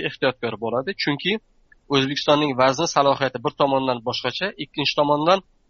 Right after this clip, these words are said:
migrantlar orqali va ijtimoiy vaziyatni portlatishni imkoniyati mavjud emas O'zbekistonda. Sababi oddiy. Sababi O'zbekistonda ijtimoiy barqarorlik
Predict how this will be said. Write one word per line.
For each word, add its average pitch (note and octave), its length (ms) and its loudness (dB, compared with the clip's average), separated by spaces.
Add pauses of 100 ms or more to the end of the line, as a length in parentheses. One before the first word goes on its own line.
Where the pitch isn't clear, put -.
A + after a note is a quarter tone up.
(120)
migrantlar D3 580 4
orqali C#3+ 460 2 (400)
va C#3 140 -4
ijtimoiy F3+ 560 6
vaziyatni D#3 480 2 (120)
portlatishni E3 680 0
imkoniyati D#3 580 -2
mavjud C#3+ 340 0
emas A#2 300 -4
O'zbekistonda. A#2 540 -10
Sababi C#3 380 2
oddiy. - 360 -4
Sababi C#3 440 0
O'zbekistonda C3+ 500 -6
ijtimoiy B2+ 460 -2
barqarorlik B2 640 -2